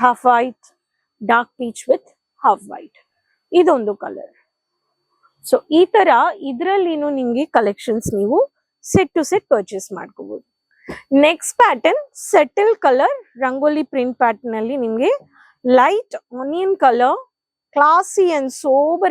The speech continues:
ಆಗಿ ಕಾಣಿಸುತ್ತೆ ಇದು. ಇದ್ರಲ್ಲಿ ನಿಮ್ಗೆ ಸೆಟಲ್ ಕಲರ್ ವಿತ್ ವೈಟ್ ಕಲರ್ ಕಾಂಬಿನೇಷನ್. ಇದಕ್ಕೆ ನಿಮ್ಗೆ ಬಂದ್ಬಿಟ್ಟು ಈ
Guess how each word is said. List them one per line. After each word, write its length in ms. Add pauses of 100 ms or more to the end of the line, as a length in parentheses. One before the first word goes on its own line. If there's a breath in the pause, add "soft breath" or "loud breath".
ಆಗಿ 180
ಕಾಣಿಸುತ್ತೆ 560
ಇದು. 120 (1000)
ಇದ್ರಲ್ಲಿ 360 (100)
ನಿಮ್ಗೆ 300 (420)
ಸೆಟಲ್ 580
ಕಲರ್ 300
ವಿತ್ 140 (100)
ವೈಟ್ 280
ಕಲರ್ 260
ಕಾಂಬಿನೇಷನ್. 680 (1400)
ಇದಕ್ಕೆ 360 (380)
ನಿಮ್ಗೆ 360
ಬಂದ್ಬಿಟ್ಟು 440 (2500 soft breath)
ಈ 20